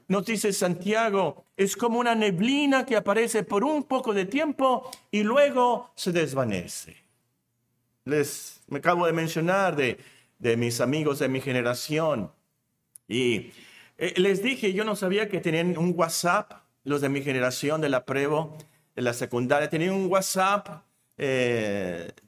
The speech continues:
las noticias y los chismes de nuestra generación y cosas así. Y de vez en cuando lo veo. Y me da tristeza, claro. Y, y me conmueve cuando anuncian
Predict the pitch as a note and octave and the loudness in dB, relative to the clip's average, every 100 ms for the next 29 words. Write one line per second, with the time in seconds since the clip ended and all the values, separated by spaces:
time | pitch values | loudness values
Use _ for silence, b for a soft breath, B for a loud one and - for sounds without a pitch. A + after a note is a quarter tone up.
0 | _ F#3 C4 D#4+ D#4 F3+ F3+ F#3 - G3 | _ -10 -2 0 0 -2 -2 -2 0 -2
1 | F#3+ D3+ C#3+ - D#3 D#3 D3 C#3 C3 A#2+ | 0 -2 -2 -2 -4 -2 -4 -2 -2 -2
2 | B2 A#2+ A#2+ A2 G#2+ - B2 A#2+ B2 A#2 | -4 -4 -4 -2 -4 -4 -2 0 -2 -4
3 | A#2 - G#2+ G2+ - A2 A#2 B B B | -8 -8 -10 -10 -6 -6 -6 B B B
4 | B B D#3 F3+ F3 F#3 G3 G3 F3 E3+ | B B -6 -2 0 0 0 -2 -2 0
5 | D3 C3 A#2+ G#2 F#2+ F2 F2 - _ _ | 0 0 0 0 0 -2 -8 -18 _ _
6 | _ _ _ _ D#3 G3 F#3 F3 E3+ - | _ _ _ _ 0 2 2 2 -2 0
7 | D3+ C#3 - A#2 B2 A#2+ A#2 G#2 F2+ _ | 0 0 -2 -2 2 4 4 0 -2 _
8 | _ _ _ _ _ _ _ _ _ _ | _ _ _ _ _ _ _ _ _ _
9 | _ - C#3+ C#3+ C#3+ D3 C#3+ C#3 B2+ B2+ | _ -2 0 0 0 0 0 0 0 2
10 | C3 C3+ B2 A2 F#2+ F2+ - _ _ _ | 2 2 2 0 0 -6 -12 _ _ _
11 | _ _ _ _ _ _ _ _ _ _ | _ _ _ _ _ _ _ _ _ _
12 | _ C3 C3+ B2+ B2 C#3+ C3+ - B2 G#2+ | _ 0 2 2 2 0 -2 -2 0 0
13 | G2 F#2 | -2 -6